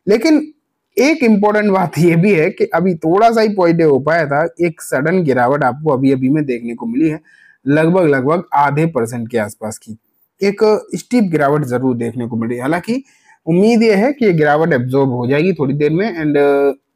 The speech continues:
आज की क्लोजिंग डाउ जोन्स में जो है आपको पॉजिटिव ही देखने को मिलेगी, इस बात के चांसेस वो काफी ज्यादा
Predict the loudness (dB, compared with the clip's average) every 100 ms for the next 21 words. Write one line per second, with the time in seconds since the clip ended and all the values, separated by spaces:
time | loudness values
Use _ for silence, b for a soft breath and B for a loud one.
0 | -6 -2 0 -2 -4 -2 0 0 0 0
1 | 0 0 -2 -2 -2 -4 -2 -4 -4 b
2 | b b -2 -2 -2 -2 0 2 2 2
3 | 2 2 2 2 0 -2 -2 -2 0 0
4 | 0 -4 -6 -8 -4 -4 -4 -8 -10 -6
5 | -4 -2 -2 -6 -8 _ _ _ _ _
6 | _ _ -10 -6 0 0 2 0 0 0